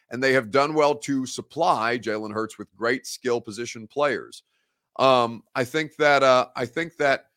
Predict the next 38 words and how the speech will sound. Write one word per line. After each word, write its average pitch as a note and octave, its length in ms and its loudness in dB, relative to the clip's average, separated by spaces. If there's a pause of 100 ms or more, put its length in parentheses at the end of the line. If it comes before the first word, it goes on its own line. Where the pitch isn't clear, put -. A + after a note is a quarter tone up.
(340)
for, C#3+ 320 2
uh, A#2+ 160 0 (100)
<laughs> G2+ 100 -20
Stephen - 460 -18
King - 220 -20
says - 320 -20
we, - 80 -20 (1160)
we C3 140 0
only C3+ 200 2
do A#2+ 200 0
it A2+ 120 -4
for G#2+ 80 -16
Producer A2 440 -8
Reed, F#2+ 220 -10
to F#2 60 -10
be F2 140 -16
fair. - 260 -14 (100)
Well, G2+ 220 -6 (680)
you A2 120 -10
know G#2 100 -6
what? G#2 300 -6 (120)
I, G2 220 -6 (100)
I - 80 -14
completely F#2+ 440 -10
understand. F2+ 340 -14
The G2+ 80 -12
only A2+ 160 -4
reason A2 260 -6
I G#2 120 -8
show - 200 -12
up D2 120 -16
every D2+ 180 -16
night C#2+ 140 -18
is - 80 -20
for - 140 -20
Producer D#2 360 -18
Reed. A1+ 160 -18
Otherwise, F2 420 -6